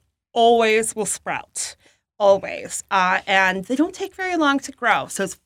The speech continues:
very satisfying, especially if you're a first-time grower.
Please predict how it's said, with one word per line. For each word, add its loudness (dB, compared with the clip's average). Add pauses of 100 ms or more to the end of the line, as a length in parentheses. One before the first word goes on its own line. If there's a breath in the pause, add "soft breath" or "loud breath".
(100)
very 4
satisfying, -2
especially -6
if -6
you're -2
a -8
first-time -8
grower. -6